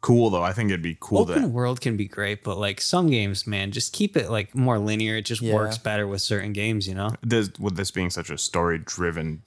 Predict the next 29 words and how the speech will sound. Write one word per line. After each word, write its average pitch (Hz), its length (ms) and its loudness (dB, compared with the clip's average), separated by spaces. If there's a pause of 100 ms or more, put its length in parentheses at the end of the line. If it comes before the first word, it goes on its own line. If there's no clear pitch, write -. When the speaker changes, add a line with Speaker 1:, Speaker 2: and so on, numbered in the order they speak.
Speaker 3:
That's - 180 -4
the 104 160 -2
Speaker 1:
like, 127 200 2
Speaker 3:
thing. 98 120 -2
Speaker 1:
masterpiece, 92 600 -2
you 95 80 0
gotta, 95 260 2 (140)
I 95 160 0 (260)
think 95 180 0
you 80 100 -6
gotta 76 180 -6
keep - 180 -6
me 87 160 -2
focused - 420 -4
on 87 60 0
the 82 80 -2
story. 90 320 0 (260)
Speaker 3:
Yeah. 147 280 0
Speaker 2:
Yeah. 98 280 2
Speaker 1:
Otherwise, 95 280 2
Speaker 3:
That 90 60 -6
Speaker 1:
I - 20 -4
won't 90 200 -2
do 85 140 -2
it. - 100 -6 (140)
Speaker 3:
That's 156 320 0
the 139 100 0
thing. 107 600 -2
It, 143 180 -2